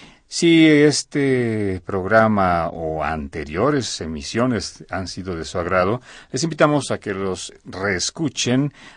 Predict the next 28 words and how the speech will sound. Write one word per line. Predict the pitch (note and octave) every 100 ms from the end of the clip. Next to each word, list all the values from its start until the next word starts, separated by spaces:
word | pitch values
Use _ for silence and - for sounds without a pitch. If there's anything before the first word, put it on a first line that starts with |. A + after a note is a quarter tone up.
| _
a | E2+
través | - E2+ F2 E2+
de |
la | D#2+ D2+
página | F#2 - F#2+ E2+ E2
de | D#2 D2+
la | D2 D2
facultad, | F#2+ F#2+ G#2 - B2+
que | B2+ G#2 G2+
es | -
triple | A#2+ A#2 A2
W | F#2+ F#2 A2
punto | A2 C3+ C3 - C#3
políticas | - G2 A2 - A2 B2 -
punto | - A#2 A2 A#2 -
unam | G2 F#2+ G#2+ A2 -
punto | - A#2+ A2+ B2+ - - _ _ _ _
M | A2 F#2+ D2 B1+
X. | - C3 - - - - _
Y | D#3+
bien, | A3 F3+ - -
como | F#2+ F#2
ustedes | - G2+ E2+
ya | F2
escucharon | E2+ F2 - E2+ E2
en | D#2
la | C#2+
introducción, | C#2+ F2+ D#2+ C#2+ - F2 G2+